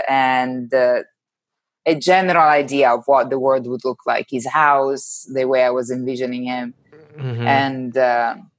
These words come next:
Speaker 1: so that was a Monday. On Tuesday, he came to see my sets on Dollface, and on Wednesday, he hired me. So it happened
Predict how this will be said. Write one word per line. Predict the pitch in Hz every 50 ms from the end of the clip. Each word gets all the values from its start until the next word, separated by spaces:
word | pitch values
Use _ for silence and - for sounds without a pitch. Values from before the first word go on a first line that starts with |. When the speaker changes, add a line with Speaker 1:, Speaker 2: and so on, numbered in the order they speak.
| _
Speaker 1:
so | _ - 180 160 156 139 120 - _ -
that | 160 160
was | 165 156 143
a | 160
Monday. | 156 156 156 160 160 156 151 143 139 139 139 139 131 -
On | 151 147 147
Tuesday, | - - 165 165 170 156 143 - 165 147 143 143 143
he | 131 139
came | - 156 147 147 143
to | - 156
see | 139 - - 151 147
my | 143 135 135 135
sets | 135 - 147 139 135 131 - - - - -
on | 139 135 131
Dollface, | 123 127 131 131 123 - 120 113 113 120 123 120 - - - - - - - -
and | 135 131 123 123 120
on | 120 123 123
Wednesday, | 131 135 135 135 123 123 135 127 120 120 120 127
he | 123
hired | 123 120 120 120 120 123 113 104
me. | - - - - _
So | _ - 151 139
it | 131 131
happened | 156 135 135 135 - 131 123 123 120 117 113